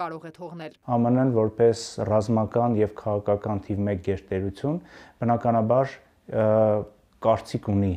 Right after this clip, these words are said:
Speaker 2: հայտնելու և այդ կարծիքը նա հայտնել է։ Ը, և Հայաստանը կարող է օգտագործել այն հայոց ցեղասպանության միջազգային ճանաչումը ավելի ընդլայնելու համար, որովհետև, ը, միշտ կա այս փաստարկը, որ եթե Թուրքիայի թիվ մեկ դաշնակիցը նատոյում Ա Մ Ն-ն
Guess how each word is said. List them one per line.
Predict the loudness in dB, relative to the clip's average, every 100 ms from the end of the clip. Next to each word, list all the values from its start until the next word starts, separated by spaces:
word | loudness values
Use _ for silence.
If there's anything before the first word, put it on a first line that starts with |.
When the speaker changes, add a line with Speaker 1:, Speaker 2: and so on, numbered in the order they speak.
| -2
Speaker 2:
հայտնելու | -4 -2 -2 2 2
և | 2
այդ | 0 0
կարծիքը | -2 -2 -6 -4
նա | -4 -4
հայտնել | -6 -8 -10 -12
է։ |
Ը, | _ -20 -20 -16 -2 2 4 4
և | 4
Հայաստանը | 2 2 2 0 2 4
կարող | 4 4 2
է | 0
օգտագործել | 0 0 0 -2 -4 -4 -2 -2
այն | -2 -4 -8 -16 -2
հայոց | -2 0
ցեղասպանության | 0 -2 -2 -2 0 0 0
միջազգային | 0 -2 0 -2 -4 -2
ճանաչումը | -2 -2 -4 -4 -2 0
ավելի | 0 0
ընդլայնելու | -2 -2 -2 -2 -4 -6
համար, | -8 -10 -10 -6
որովհետև, | -6 -6 -6 -4 -4 -6 -20 -20 -20 -8
ը, | 0 2 4 2
միշտ | 0 -2 0
կա | 0
այս | 0 -6
փաստարկը, | -8 -6 -6 0 2
որ | 2
եթե | 2 0 -2
Թուրքիայի | -4 -4 0 2 0 -2
թիվ | -4 -2 -2
մեկ | -2 -2
դաշնակիցը | -4 -4 -6 -6 -4 -4
նատոյում | -4 -2 -2 -2 -4
Ա | -4
Մ | -2
Ն-ն | -2